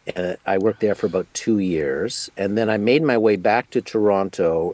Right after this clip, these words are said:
and got my first job at a big advertising agency as an ad writer. And I spent about ten years in advertising agency life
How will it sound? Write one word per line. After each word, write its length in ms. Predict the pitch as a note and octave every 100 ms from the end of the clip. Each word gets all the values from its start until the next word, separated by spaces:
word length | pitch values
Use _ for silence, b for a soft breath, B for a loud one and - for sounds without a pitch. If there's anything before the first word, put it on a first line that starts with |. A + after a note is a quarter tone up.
| -
and 340 | F#2+ F#2+ E2+ -
got 180 | G#2+ G2+
my 140 | F#2
first 320 | - A2+ -
job 240 | A2+ G2 E2+
at 60 |
a 60 | F2+
big 240 | E2+ F#2
advertising 640 | F2+ D#2+ E2 F2 E2+ F2 E2
agency 460 | D#2+ - E2 F2
as 160 | E2 D#2
an 100 | D2+
ad 320 | - E2 D2
writer. 440 | D2 D2 - - - - B B B B B B _ -
And 160 | G2+
I 100 | F#2
spent 300 | E2+ - C#3
about 240 | C#3 A2+ -
ten 240 | B2 A#2
years 540 | G#2+ G2+ F2 E2 - - _ -
in 180 | F#2+ F#2
advertising 600 | E2+ G2 G#2 F#2+ G2 F2
agency 560 | F#2+ G2 G2+ F2+ F#2+
life 460 | E2 D#2+ D2 E2+